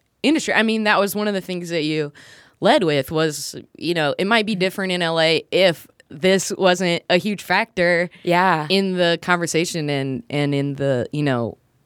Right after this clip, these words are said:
Speaker 1: uh, aesthetic of actors and people in the, um, general L A area.
Speaker 2: Yeah.
Speaker 1: But because that's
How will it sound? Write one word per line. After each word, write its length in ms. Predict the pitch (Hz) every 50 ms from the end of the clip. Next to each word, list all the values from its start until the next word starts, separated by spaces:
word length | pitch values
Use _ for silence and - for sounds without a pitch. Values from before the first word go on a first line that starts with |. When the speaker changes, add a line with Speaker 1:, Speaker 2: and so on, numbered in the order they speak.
| _ _ -
Speaker 1:
uh, 340 | 139 139 135 131 127 123 120 -
aesthetic 680 | - 147 - - - 156 156 165 165 143 - - - - _ -
of 560 | - 147 139 135 135 120 123 - - - - _ _ -
actors 500 | 143 147 139 _ - 143 139 135 135 - -
and 360 | - 135 139 131 127 123 123
people 320 | - 156 156 139 143 135
in 100 | 139 127 131
the, 180 | 131 120 123 120 - - - - - - - - _ -
um, 640 | - 135 127 127 123 123 120 123 123 120 123 120 - _
general 400 | - - 139 135 139 131 135 131 -
L 180 | 135 139 135
A 300 | 139 135 135 131 131 127 - _ -
area. 480 | - 147 151 151 156 160 147 139 135 131
Speaker 2:
Yeah. 320 | - 156 160 160 156 151
Speaker 1:
But 380 | 156 180 214 226 226 214 - _
because 380 | - 165 151 - 165 170 175 165
that's 480 | 165 165 156 151 143 - - - -